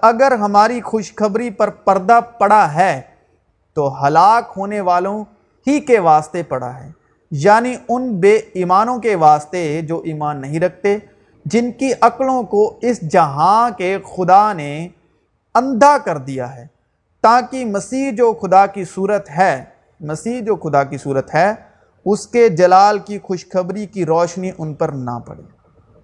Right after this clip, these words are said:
کیونکہ ہم اپنی نہیں بلکہ مسیح یسوع کی منادی کرتے ہیں کہ وہ خداوند ہے۔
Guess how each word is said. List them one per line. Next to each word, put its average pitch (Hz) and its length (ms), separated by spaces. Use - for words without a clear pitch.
کیونکہ 185 520
ہم 196 140
اپنی 247 400
نہیں 190 280
بلکہ 151 380
مسیح 185 540
یسوع 247 380
کی 165 300
منادی 135 460
کرتے 139 420
ہیں 156 220
کہ 165 200
وہ 147 200
خداوند 127 520
ہے۔ 123 120